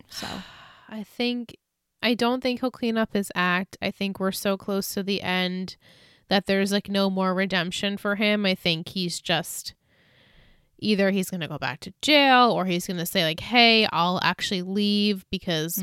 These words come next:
Speaker 2: we
Speaker 1: Mm.
Speaker 2: all know this is not a good situation." Maybe we'll have a restraining order type thing. I don't know how lucky they would be in that situation.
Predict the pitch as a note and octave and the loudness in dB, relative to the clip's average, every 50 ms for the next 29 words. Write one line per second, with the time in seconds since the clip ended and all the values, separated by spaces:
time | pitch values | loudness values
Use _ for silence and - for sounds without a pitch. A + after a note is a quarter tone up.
0 | F#3 F3+ F#3+ F3+ F3+ F3 E3+ F3+ F3+ F#3+ G#3 G#3+ G#3 G3 G#3 G3+ - G3+ G3 - | -2 -2 0 0 0 0 0 0 0 2 2 2 2 2 0 0 0 -2 -2 0
1 | G3+ G3+ G3 G3 G3 F#3+ G3 G3 F#3+ - G3+ F#3+ - G#3 G3 F#3+ F#3+ G3+ G3 - | 0 2 2 2 0 0 -2 -4 -4 -4 -6 -6 -4 -2 0 0 0 0 0 0
2 | - G3 G3 G3 F#3+ F3 E3+ E3+ E3+ E3+ F3 F#3 F#3 F3 E3+ E3+ - - E3 F#3 | 0 -2 0 0 -2 -2 -2 -2 -2 -2 0 0 0 -2 -2 -4 -6 -8 -10 -10
3 | - - - - A3 A3 A3 A3 A3 A3 G#3+ G3+ G#3 G#3+ G3+ G#3 G#3+ G#3 - - | -10 -10 -8 -6 -4 -2 -2 -2 -2 -2 -2 0 0 2 2 2 2 0 -2 -6
4 | _ - - G#3+ G#3 G3 - - - G#3+ G#3 G3+ G3+ G3 F#3+ - F#3+ F#3+ G3 F3+ | _ -8 -4 -4 -2 -2 -4 -6 -4 0 0 2 0 0 -2 -2 0 0 0 0
5 | E3+ E3+ F3 F3 F3+ F#3 F#3+ F3+ E3+ D#3+ D#3+ D#3+ - _ _ _ - G#3 G3+ G3 | 0 0 0 0 0 2 2 2 2 0 -2 -4 -8 _ _ _ -2 0 0 2
6 | - - G#3+ G#3+ F#3+ G3 F#3+ F3+ F3 F3 F#3 F3+ F3+ F3 F3 F3+ F3 - - F#3+ | 2 0 -2 0 2 0 0 0 -2 -2 -2 -2 -2 -2 -2 -4 -4 -4 -6 -6
7 | - - F3+ F3 F3 E3+ - - G3 F#3 F#3 F#3 F#3 E3+ | -4 -4 -4 -4 -4 -4 -2 0 0 0 0 -2 -6 -10